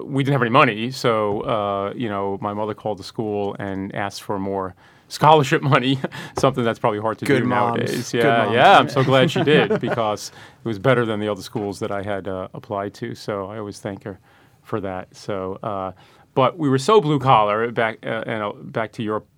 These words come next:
Speaker 1: question, Andrew, about the three weeks. This, this will give you a sense. So three weeks between the job I had when I was in college and graduating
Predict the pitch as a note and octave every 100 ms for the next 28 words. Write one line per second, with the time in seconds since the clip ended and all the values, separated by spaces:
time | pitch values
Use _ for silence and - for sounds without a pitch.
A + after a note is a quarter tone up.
0 | _ - B2 - A2 G#2 G#2 G2+ G2+ -
1 | A2 G#2 A#2+ G#2 - A#2+ - - B2 C3
2 | G#2+ A#2 G2+ F#2+ - A2+ G2 - - -
3 | - - B2 - D#3 F#3+ D#3+ C#3+ C3 -
4 | - D3 - - C3 B2+ A#2 A2+ G#2+ A#2
5 | G#2+ B2+ B2 A#2+ A2 A2 G#2 G#2 G#2 F#2
6 | G#2 G#2+ G2 G2 - G#2 G2+ G2+ G#2+ G2
7 | F#2+ G2